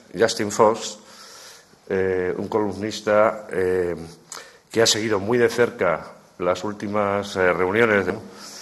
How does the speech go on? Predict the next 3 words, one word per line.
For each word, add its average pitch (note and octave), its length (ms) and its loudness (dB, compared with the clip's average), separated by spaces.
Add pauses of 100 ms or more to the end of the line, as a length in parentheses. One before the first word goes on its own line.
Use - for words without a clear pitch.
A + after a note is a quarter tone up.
(640)
eh, F#2 520 0
criticaba G#2+ 600 4 (500)
precisamente A2 840 -2